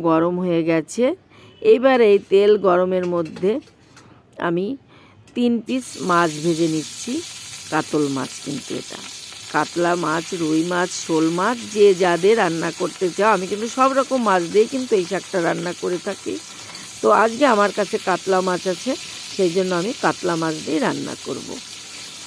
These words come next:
এই মাছটা কিন্তু যেরকম আমরা ভাজা খেয়ে থাকি, ঠিক সেরকম কড়া ভাজা দিয়ে আমি নামাবো মাছটা।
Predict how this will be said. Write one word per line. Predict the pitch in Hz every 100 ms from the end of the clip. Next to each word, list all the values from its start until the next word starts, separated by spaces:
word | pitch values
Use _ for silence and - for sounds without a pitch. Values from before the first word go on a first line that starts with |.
| - - - - - -
এই | 269 262
মাছটা | 254 - 277 262
কিন্তু | 247 269 202
যেরকম | 208 226 - 240 254 233
আমরা | 196 220 175
ভাজা | 175 175 226 220
খেয়ে | 202 208 233
থাকি, | 226 143 -
ঠিক | 208 190 -
সেরকম | 190 - 247 247 190
কড়া | 175 180
ভাজা | 180 175 180
দিয়ে | 175 165
আমি | 151 143
নামাবো | 127 135 131 110 135
মাছটা। | 139 - -